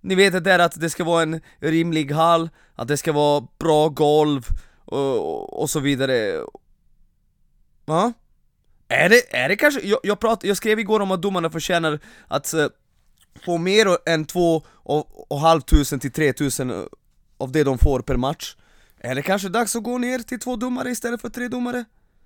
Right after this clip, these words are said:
Jag vet inte. Jag vill inte det. Jag tycker att det är bäst för produkterna, det är tre, ö-, tre par ögon som ser på alla sekvenser, men jag vet inte. Vi kan inte hålla, fortsätta så här.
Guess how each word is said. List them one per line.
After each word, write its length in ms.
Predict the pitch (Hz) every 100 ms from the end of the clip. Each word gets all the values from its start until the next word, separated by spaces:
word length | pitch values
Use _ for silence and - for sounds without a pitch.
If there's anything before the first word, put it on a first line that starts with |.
| _ _ _ _ _
Jag 280 | 143 143 139
vet 260 | 160 233
inte. 360 | 269 254 262 247 _
Jag 240 | 135 170 165
vill 160 | 247
inte 240 | 277 240 262
det. 160 | 277 240 _ _ _ _ _ _
Jag 200 | - 139
tycker 200 | 208 202
att 100 | 208
det 60 | 196
är 40 |
bäst 260 | 170 214 -
för 120 | 208
produkterna, 540 | 202 185 220 - 202
det 100 | 190
är 40 | 196
tre, 400 | - 196 214 175 -
ö-, 320 | 220 131 113
tre 220 | - 196
par 220 | 190 196 185
ögon 460 | 202 180 165 185 - _ _ _ _ _
som 300 | - 202 185 _ _ _ _
ser 300 | - 202 196
på 140 | 175
alla 120 | 180 180
sekvenser, 520 | 190 196 185 170 180
men 220 | 180 175 _ _ _ _ _ _ _ _ _ _ - _
jag 180 | 117 139
vet 300 | 143 113 -
inte. 240 | 311 440 - _ _ _ _ _ _ -
Vi 300 | 101 175 208
kan 100 | 262
inte 120 | 233
hålla, 280 | 254 233 196
fortsätta 380 | - 208 214 240
så 120 | -
här. 160 | -